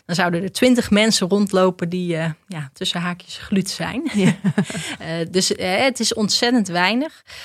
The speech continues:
Speaker 1: Ehm, en we weten uit literatuuronderzoek en uit wetenschappelijk onderzoek... dat de meeste mensen met celiakie dat gewoon, eh,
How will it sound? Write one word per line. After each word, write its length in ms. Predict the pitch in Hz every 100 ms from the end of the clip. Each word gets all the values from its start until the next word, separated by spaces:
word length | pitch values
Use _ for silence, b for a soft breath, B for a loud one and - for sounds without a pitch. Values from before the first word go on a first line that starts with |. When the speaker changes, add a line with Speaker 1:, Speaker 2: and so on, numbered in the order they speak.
| B B
Speaker 1:
Ehm, 580 | 175 180 175 175 175 180
en 200 | - 175
we 120 | 180
weten 340 | 170 196 233 -
uit 360 | 180 175 - -
literatuuronderzoek 1000 | 170 165 156 - 208 - 196 170 185 175
en 60 | 180
uit 200 | 185 -
wetenschappelijk 640 | - 175 - 190 185 175
onderzoek... 460 | 180 175 165 170 165
dat 280 | 160 170 -
de 140 | 175
meeste 320 | 165 190 - 180
mensen 240 | 185 -
met 120 | 170
celiakie 440 | - 175 190 - 180
dat 180 | 175
gewoon, 500 | - 165 175 175 170
eh, 100 | -